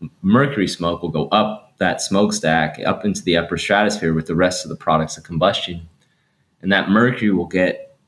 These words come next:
trapped in the clouds. And when the rain falls, so does the elemental mercury.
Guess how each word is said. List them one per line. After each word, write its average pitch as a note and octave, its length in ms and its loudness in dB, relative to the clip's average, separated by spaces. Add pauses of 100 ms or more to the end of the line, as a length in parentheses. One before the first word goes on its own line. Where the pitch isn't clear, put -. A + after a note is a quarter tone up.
trapped - 380 0
in F2+ 200 0
the E2 500 2
clouds. G#2+ 680 0 (460)
And F2+ 260 -4
when F#2+ 500 0 (460)
the F2+ 460 2
rain A#2+ 500 2
falls, F#2+ 680 -2
so A#2+ 340 2
does G2+ 460 2
the - 160 -2
elemental G2 500 0
mercury. E2+ 520 0